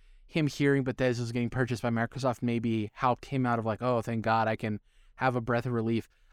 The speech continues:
I also think it's cool that he knew he was, his announcement of leaving was gonna come soon, but he still appeared in the video for Hi-Fi Rush, which I think is cool because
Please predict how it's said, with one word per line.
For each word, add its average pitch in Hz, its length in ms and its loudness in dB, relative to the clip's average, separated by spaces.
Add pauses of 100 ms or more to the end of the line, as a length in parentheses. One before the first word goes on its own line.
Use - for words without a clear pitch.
I - 100 0
also 202 260 4
think 170 160 2
it's 139 140 -2
cool 139 220 -2
that 123 280 0 (440)
he 233 240 0
knew 196 140 4
he 160 180 0
was, 143 180 0
his 147 240 2
announcement 131 460 0
of 120 100 -2
leaving 123 240 2
was 120 140 -2
gonna 120 160 -2
come 123 220 0
soon, 139 220 0
but 139 120 0
he 143 60 2
still 165 280 0
appeared 151 380 0
in 143 100 0
the 131 80 0
video 131 320 2
for 127 180 -4
Hi-Fi 127 400 0
Rush, 113 480 -2 (420)
which 147 140 0
I 147 80 6
think 139 180 2
is 123 120 2
cool 131 260 0
because 123 460 0